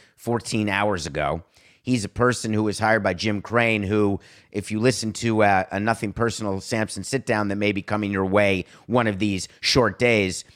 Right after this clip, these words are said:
you may learn about an organization called the Houston Astros. There's a book called Winning Fixes Everything by Evan Drellich. We're gonna talk about that on a show. We may even get Evan Drellich. How cool would that be? All of that said,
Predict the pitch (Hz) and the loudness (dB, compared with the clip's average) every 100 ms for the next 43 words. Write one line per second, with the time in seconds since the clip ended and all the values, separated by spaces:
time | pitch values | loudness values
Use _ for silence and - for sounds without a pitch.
0 | _ _ 104 117 113 104 117 117 104 107 | _ _ -4 0 2 2 2 2 2 2
1 | 107 110 101 95 104 113 107 98 110 92 | 2 0 0 -2 0 0 0 0 0 0
2 | 90 120 - 98 110 120 - 90 87 - | -2 -2 -2 -4 -2 -2 -4 -6 -6 -8
3 | - _ _ _ _ _ _ _ _ - | -16 _ _ _ _ _ _ _ _ -4
4 | 107 92 73 139 - 117 104 98 120 117 | -2 -4 -2 -2 2 2 2 2 0 0
5 | 104 - 117 95 87 110 104 - 104 101 | -2 -4 -4 -4 0 2 2 -2 -4 -2
6 | 92 92 101 95 76 101 98 78 - _ | -2 0 0 -2 0 2 2 0 -6 _
7 | _ _ - 95 85 - 95 90 85 82 | _ _ -8 -6 -4 0 0 0 -2 -2
8 | 92 85 80 _ - 90 82 - 117 92 | 0 0 -2 _ -10 -8 -6 -2 2 2
9 | 80 78 _ _ _ _ - 101 104 90 | 2 -6 _ _ _ _ -8 -2 0 0
10 | 73 69 113 71 69 64 71 64 58 87 | -2 -2 -2 -4 -12 -12 -12 -12 -10 -10
11 | 85 98 73 65 92 - - - - _ | -8 -8 -8 -4 -4 -4 -14 -20 -20 _
12 | - 147 165 127 131 143 - - 107 82 | 2 4 4 2 2 2 -2 0 2 2
13 | 117 | -4